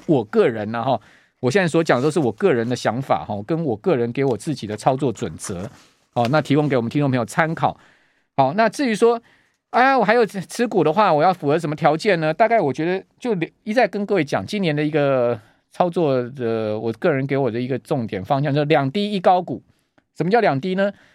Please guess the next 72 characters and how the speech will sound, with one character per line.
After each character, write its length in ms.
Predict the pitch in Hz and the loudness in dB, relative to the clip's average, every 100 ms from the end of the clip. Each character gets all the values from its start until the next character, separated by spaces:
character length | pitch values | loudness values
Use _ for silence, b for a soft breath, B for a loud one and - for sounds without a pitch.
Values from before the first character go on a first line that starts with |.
| b b - | b b -2
低 160 | 220 | 0
贝 220 | 214 208 | 2 2
塔， 180 | 190 143 | 2 0
就 140 | 135 165 | 0 -2
低 200 | 190 190 | -4 -2
波 220 | 190 185 | 0 2
动 220 | 190 123 | 0 0
的， 160 | 98 - | -6 -6
好， 220 | 127 113 | -4 -2
还 160 | - 190 | 0 0
有 160 | 185 131 | 2 0
呢， 220 | 139 156 | -2 -2
相 320 | - 175 185 | 0 0 0
对 320 | 190 160 - _ | 0 0 -2 _
股 160 | 127 117 | -4 0
价 160 | 170 | 2
比 80 | 135 | 2
较 160 | 135 139 | 0 -2
低 180 | 143 | -2
的， 80 | 135 | -4
一 100 | 202 | -6
高 260 | 180 196 175 | 0 2 2
就 100 | 165 | 0
是 120 | 160 | -4
高 200 | 147 156 | 0 0
殖 160 | 147 117 | -2 -8
利 100 | 135 | -4
率 120 | 127 | -4
了， 60 | 104 | -6
殖 200 | - 170 | -4 -4
利 80 | 240 | -2
率 100 | 220 | -4
至 180 | 233 185 | -4 0
少 160 | 117 | 2
要 120 | 139 | 2
在 100 | 156 | 2
六 180 | 151 170 | 0 0
趴 200 | 123 131 | 0 0
到 120 | 135 | 0
七 220 | 120 - 131 | -2 -4 -2
趴 160 | 127 | 0
以 80 | 95 | -2
上。 260 | 104 98 71 _ _ _ _ _ _ _ _ _ _ _ | -4 -6 -6 _ _ _ _ _ _ _ _ _ _ _
那 120 | 196 208 | 0 2
另 140 | 247 | 4
外 140 | 233 | 2
呢， 80 | 180 | 2
至 220 | 175 262 | -2 -4
少 200 | 190 135 | 0 0
你 220 | 123 120 117 | 0 -8 -6
现 180 | - | 0
在 80 | 208 | 0
检 220 | - 131 | 0 -4
视 100 | 120 | -4
一 60 | 202 | -2
下 140 | 185 | 0
你 100 | 165 | 0
手 160 | 160 117 | -2 0
上 180 | 165 156 | 0 0
个 160 | 185 | 0
股 160 | 123 110 | 0 -4
的， 120 | 107 | -6
你 100 | 110 | -4
的 100 | 123 | -2
月 220 | 190 240 | 0 0
季 220 | 147 208 147 | 0 -4 -2
线 260 | 190 131 | 0 0
有 80 | 110 | -2
没 100 | 131 | -2
有 80 | 156 | 0
下 240 | - 165 127 | 2 2 4
弯？ 280 | 143 160 | 2 0